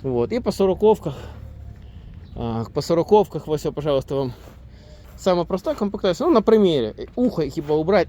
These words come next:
есочка. Сама проста комплектація сороковки вартує шість вісімсот, а, п'ятдесят. І сама жирна комплектація оцей ікс у вісім двісті. Ну, тут, конечно,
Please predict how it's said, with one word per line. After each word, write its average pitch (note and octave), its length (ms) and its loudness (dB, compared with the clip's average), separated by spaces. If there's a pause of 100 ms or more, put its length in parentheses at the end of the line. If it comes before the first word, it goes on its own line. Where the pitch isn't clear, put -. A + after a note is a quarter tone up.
есочка. D3 420 2
Сама D#3+ 240 0
проста G3+ 320 -2
комплектація F#3 680 -2 (680)
сороковки E3+ 640 -2
вартує D3 380 -2
шість - 320 -6
вісімсот, C#3 460 -4 (1080)
а, A2+ 400 -4
п'ятдесят. A#2+ 440 -4 (100)
І G3 80 -2
сама F3 300 0
жирна E3+ 320 2
комплектація C#3 640 -4
оцей A#2 360 -4 (180)
ікс - 460 -6
у A3+ 180 0 (140)
вісім C#3+ 500 -4
двісті. - 480 -8 (600)
Ну, B3 320 4
тут, F#3 180 2
конечно, D3+ 480 -2